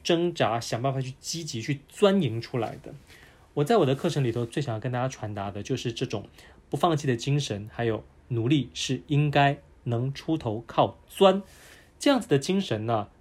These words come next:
其实想要体现的就是努力本来就是我们应该做的，可是总会有一些门道或者方法，是我们可以抓到要领跟诀窍之后，事半功倍的。我举个例子，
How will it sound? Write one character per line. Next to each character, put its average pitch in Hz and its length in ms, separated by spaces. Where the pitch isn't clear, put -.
其 - 240
实 131 380
想 123 180
要 139 80
体 127 220
现 147 160
的 127 80
就 120 160
是 110 300
努 113 200
力 160 260
本 104 220
来 107 180
就 160 140
是 139 120
我 101 40
们 110 140
应 127 80
该 135 160
做 135 260
的， - 160
可 147 160
是 196 280
总 131 240
会 240 200
有 107 160
一 123 80
些 127 140
门 120 320
道 151 160
或 - 140
者 107 120
方 147 280
法， 107 240
是 - 180
我 175 40
们 147 80
可 156 100
以 135 60
抓 165 240
到 160 140
要 180 260
领 104 180
跟 135 240
诀 117 220
窍 131 320
之 - 180
后， 185 280
事 - 180
半 123 220
功 117 240
倍 123 180
的。 - 200
我 131 120
举 127 120
个 110 100
例 131 140
子， - 180